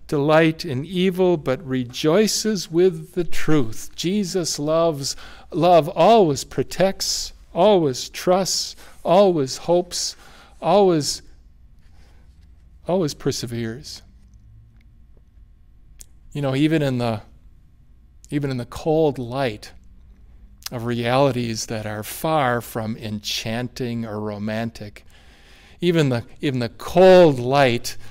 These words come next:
of everyday real life with our Heavenly Father and his Son, Jesus, this First Corinthians chapter thirteen love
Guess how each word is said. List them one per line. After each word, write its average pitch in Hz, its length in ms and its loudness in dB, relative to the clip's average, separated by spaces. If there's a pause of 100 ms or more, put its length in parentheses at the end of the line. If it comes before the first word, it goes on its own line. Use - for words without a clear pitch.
(180)
of 120 280 -4 (280)
everyday 147 840 4 (180)
real 160 1000 6
life 123 800 -4 (1700)
with - 100 -4
our 123 140 6
Heavenly 143 400 2
Father 110 600 -2 (1300)
and 101 140 -10
his 117 220 -2
Son, 113 560 0 (220)
Jesus, - 760 -10 (880)
this 120 260 -6
First - 480 -2
Corinthians 127 460 0
chapter 120 340 2
thirteen 127 760 0
love 107 520 0